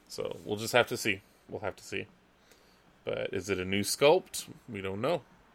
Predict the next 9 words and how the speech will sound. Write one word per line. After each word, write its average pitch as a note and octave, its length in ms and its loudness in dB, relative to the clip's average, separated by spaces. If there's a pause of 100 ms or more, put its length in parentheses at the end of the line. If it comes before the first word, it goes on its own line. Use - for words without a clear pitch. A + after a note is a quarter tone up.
(680)
Is F#2+ 140 -8
it F#2 100 -4
a F#2 60 -4
new F#2 1300 -4
colorway? C#3 520 2 (580)
We C3 200 -6
also C#3+ 260 -2
don't G#2 220 -4
know. F#2 260 -4